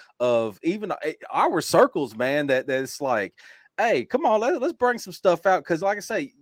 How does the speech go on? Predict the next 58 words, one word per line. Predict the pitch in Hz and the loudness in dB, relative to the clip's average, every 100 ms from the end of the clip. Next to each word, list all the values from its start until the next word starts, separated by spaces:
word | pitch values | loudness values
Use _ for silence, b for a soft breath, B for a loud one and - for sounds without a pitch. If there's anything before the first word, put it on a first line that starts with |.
| _ | _
you | 151 147 | -14 -4
know, | 196 | -2
there | 143 185 | 2 0
may, | 208 170 | 0 -4
there | 139 220 | 0 2
may | 185 170 | 2 0
be | 160 175 | 2 4
a, | 147 | 4
a, | - 127 120 - | 4 0 0 0
a | 120 110 | -2 -2
serious | - 170 190 185 | 0 0 2 0
misunderstanding | 190 175 185 180 180 214 294 220 | -2 0 0 0 -4 -4 -4 -4
on | 151 151 | -4 -4
his | 294 - | -4 -4
part. | - 294 - - b b b | 0 0 0 -6 b b b
You | - 185 | -8 -4
may | 240 214 | 2 2
be | 190 190 | 2 -2
misunderstanding | 180 170 175 165 - 170 160 156 | -4 -4 -4 -6 -8 -8 -8 -8
him, | 214 220 214 214 190 190 | -8 -6 -6 -8 -12 -6
you | |
know, | 190 175 | -4 -2
whatever | 226 233 214 | -4 -4 -4
the | 196 | -4
case | 208 185 - | -2 -2 0
may | 170 | -4
be. | 165 226 | -2 0
I | 202 | 0
mean, | 180 175 | 0 -2
like | 175 180 | -4 -6
you | |
said, | 185 226 226 | -6 -4 -2
I | 175 | -2
mean, | 165 165 | -2 -4
if | 160 | -4
it's, | 156 - | -6 -6
if | 139 143 | -8 -6
it's | - | -2
that | 156 123 | -2 -2
serious, | 165 160 156 - | -4 -4 -6 -8
but | 135 | -8
it, | 123 147 139 | -6 -6 -6
I | 147 | -4
mean, | 151 | -4
it's, | 160 - | -6 -6
it's | 165 165 | -8 -4
nothing. | 170 151 | -6 -6
Just | 143 135 | -12 -10
reach | 151 147 | -8 -8
out | |
to | - | -8
somebody, | 139 135 | -8 -6
like, | 120 110 | -4 -2
"Look, | 139 104 _ b b b b _ - | 0 -2 _ b b b b _ 6
here's | 170 208 | 8 8
the | 180 | 6
problem | 170 160 147 | 6 6 6
I | 139 | 4